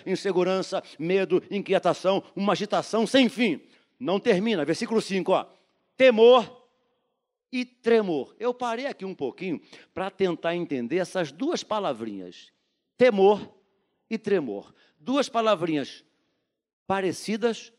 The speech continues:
contudo, bem diferentes. Temor.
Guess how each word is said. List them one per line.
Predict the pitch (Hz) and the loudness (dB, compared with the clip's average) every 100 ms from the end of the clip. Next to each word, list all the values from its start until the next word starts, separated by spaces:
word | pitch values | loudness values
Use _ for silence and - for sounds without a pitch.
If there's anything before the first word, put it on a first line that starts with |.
| _ _ | _ _
contudo, | - 170 151 196 208 208 214 _ _ | -8 -6 -4 -6 -4 -6 -10 _ _
bem | 117 170 202 | _ -2 0
diferentes. | 196 175 160 127 98 - - - _ _ _ _ _ _ _ | -4 -4 -2 -2 -6 -12 -20 -20 _ _ _ _ _ _ _
Temor. | 269 240 180 110 - - | 2 4 4 2 -6 -20